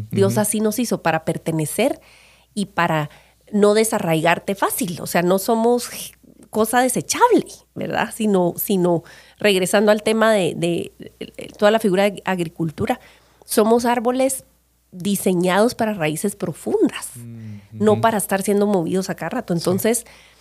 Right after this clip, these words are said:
Speaker 1: eh, eh, saber, eh, cómo fuimos construidos y esta necesidad creo que nos libera y nos posibilita para nosotros acompañar a nuestros hijos en esa búsqueda,
Speaker 2: Mm,
Speaker 1: ¿verdad?
Speaker 2: ujú, totalmente. Y, y, eh,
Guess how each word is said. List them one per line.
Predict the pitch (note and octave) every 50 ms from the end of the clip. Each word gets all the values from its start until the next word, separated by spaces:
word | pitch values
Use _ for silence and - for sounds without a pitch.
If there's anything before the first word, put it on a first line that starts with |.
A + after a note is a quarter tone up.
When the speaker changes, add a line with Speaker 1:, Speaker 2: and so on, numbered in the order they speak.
| _ _ _ _ _ _ - -
Speaker 1:
eh, | - G3 F#3+ F3+ F3 - - -
eh, | F#3 F#3 F3 E3+ -
saber, | - - - G#3 G3 F#3+ F#3 G3 G#3 A#3 C4
eh, | C#4 C4 - -
cómo | - B3+ B3 B3+ C4 C4
fuimos | - - C4 B3+ B3+ C4+ C4 -
construidos | - A#3+ B3 A#3+ - - F3+ F3+ F#3 F#3 F#3+ G#3 A3 G#3
y | G#3
esta | G#3 G3+ - A3
necesidad | A#3 A3 G#3+ A3 G3 - - F3+ D#3 D#3 D#3 F#3 G3+ G#3+ - _ _ _ _ _ _ _ _ _ _ _ _ _ _ _
creo | - G#3+ G#3+ A3 A#3
que | A3+ - A3+ A3
nos | G#3+ G3 F#3 F3+
libera | F#3 F3 D#3+ D#3 D#3+ E3+ F3+ G#3 B3+ - - - - - _ _ _ _ _ _
y | - G3 G3 F#3+
nos | F3+ F3 F3 -
posibilita | - - F3+ - - F3+ E3+ E3+ D#3+ D#3+ F3 G3 F#3+ - A3+ A3+ A3
para | - G#3 F#3+ F3
nosotros | F3 E3 D3+ - E3+ - F3 F#3+
acompañar | G3+ F#3 - F#3+ F3 - D3+ E3 E3 D#3 E3+
a | F3+
nuestros | F#3 F#3 F#3+ - - F3 D#3 - -
hijos | E3 E3+ - A#3 B3+ B3 - - _ _ _ _ _ - -
en | D4 D4 A#3
esa | E3+ C#3+ - D3 D3+
búsqueda, | D#3 C#3 D3 - - - - - - -
Speaker 2:
Mm, | C3 B2+ B2 A#2+ A2+ A2 G#2+ G#2 -
Speaker 1:
¿verdad? | F3 E3+ - - D#3 E3+ -
Speaker 2:
ujú, | B2 B2 A#2 A#2+ B2+ C#3 - - -
totalmente. | - A#2 - A2+ A2 A2 A#2+ C3+ C#3+ - - A2 A2+ - - - - - - A2+ -
Y, | E3 E3 - E3+
y, | D#3+
eh, | C3